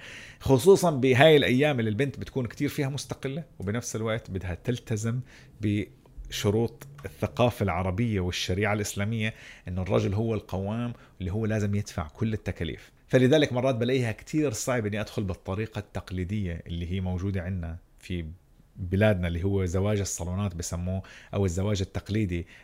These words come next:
اللي الأم بتروح بتطلب، لأنه أنا شخصيًا راح أكون كتير مش مرتاح بهذا نوع الزواج،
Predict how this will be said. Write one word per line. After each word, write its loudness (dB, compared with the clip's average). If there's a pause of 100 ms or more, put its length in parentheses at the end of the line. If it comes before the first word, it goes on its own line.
اللي -8
الأم -4
بتروح -4
بتطلب، -4
لأنه 0
أنا -2
شخصيًا -4 (160)
راح -6
أكون -2
كتير -4
مش -6
مرتاح -4
بهذا -4
نوع -4
الزواج، -6